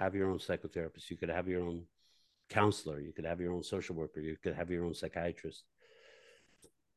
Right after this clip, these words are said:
It does not interfere in that. What we're resolving is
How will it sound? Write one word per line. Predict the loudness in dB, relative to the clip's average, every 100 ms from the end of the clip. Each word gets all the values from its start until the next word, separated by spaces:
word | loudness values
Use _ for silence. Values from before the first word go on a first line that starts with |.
| _ 2
It |
does | 8 10
not | 10 10
interfere | 8 4 6 8
in | 8
that. | 6 0 -6 -20 -20 -20 -20 -20 _ _ _ _ -2
What | 4 8
we're | 12 12
resolving | 12 12 12 10 8 6 4 2 -2
is | 2 4 4 0 -6